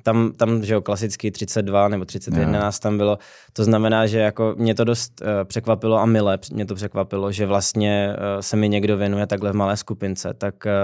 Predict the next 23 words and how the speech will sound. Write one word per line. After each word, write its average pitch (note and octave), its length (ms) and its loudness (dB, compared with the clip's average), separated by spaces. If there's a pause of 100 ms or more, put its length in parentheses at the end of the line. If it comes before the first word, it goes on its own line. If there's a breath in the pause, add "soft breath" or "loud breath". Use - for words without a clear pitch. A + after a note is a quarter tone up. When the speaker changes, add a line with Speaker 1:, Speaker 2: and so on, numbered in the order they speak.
(220)
Speaker 1:
vy G2+ 80 -8
jste A2 140 -4
na A2 60 0
to A2 120 -4
byli G#2+ 180 0
zvyklí, A2+ 320 -4
nebyli? G2+ 520 -2 (160)
Byl G2 100 -8
to G2 100 -6
pro - 120 -6
vás G2 160 0
šok? - 260 -10 (1900)
Speaker 2:
Nebyl A2 260 6
jsem A2+ 140 2
na G#2 40 4
to G#2 80 4
zvyklý, G2 260 2
ale G2 160 6
byl G2 100 4
to A2 100 0
příjemný F#2+ 420 2
šok. - 240 -14 (720 loud breath)
Mě, F#2+ 220 6